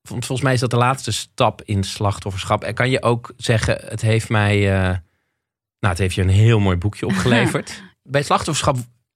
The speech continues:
Speaker 1: tenminste zo zie ik het bij mezelf, ik ben wel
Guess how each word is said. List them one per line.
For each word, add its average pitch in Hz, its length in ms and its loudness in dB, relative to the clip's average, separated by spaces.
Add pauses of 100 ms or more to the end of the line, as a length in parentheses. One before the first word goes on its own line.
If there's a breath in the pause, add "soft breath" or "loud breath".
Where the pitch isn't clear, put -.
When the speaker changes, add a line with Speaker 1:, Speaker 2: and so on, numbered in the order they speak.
Speaker 1:
tenminste 120 320 -10
zo 139 180 0
zie 135 320 -4
ik 156 140 -6
het 120 120 -2
bij 120 160 2
mezelf, 131 600 0 (280)
ik 117 200 -6
ben 123 140 2
wel 120 320 0